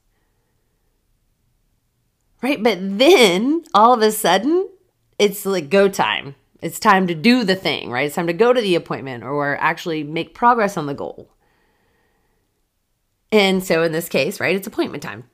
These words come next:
time to go to the dentist. And now here I am. I realize that now I have to drop the kids off at school,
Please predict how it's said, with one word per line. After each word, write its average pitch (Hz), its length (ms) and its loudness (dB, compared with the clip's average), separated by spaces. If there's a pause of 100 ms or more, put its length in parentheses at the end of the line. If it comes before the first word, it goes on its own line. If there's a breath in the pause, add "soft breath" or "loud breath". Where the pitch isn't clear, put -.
(160)
time 113 200 -10
to - 60 -10
go 180 60 -2
to 202 60 -2
the 233 60 -6
dentist. 214 380 -4
And 190 160 -2
now 214 440 6
here 202 200 0
I 240 80 6
am. 175 240 2
I 180 60 4
realize 202 420 0
that 185 500 -2
now 185 320 4
I 262 80 4
have 240 260 -2
to 175 680 0
drop 143 400 0
the 269 80 -4
kids 269 240 -4
off 277 160 -2
at 302 80 -10
school, 151 420 -8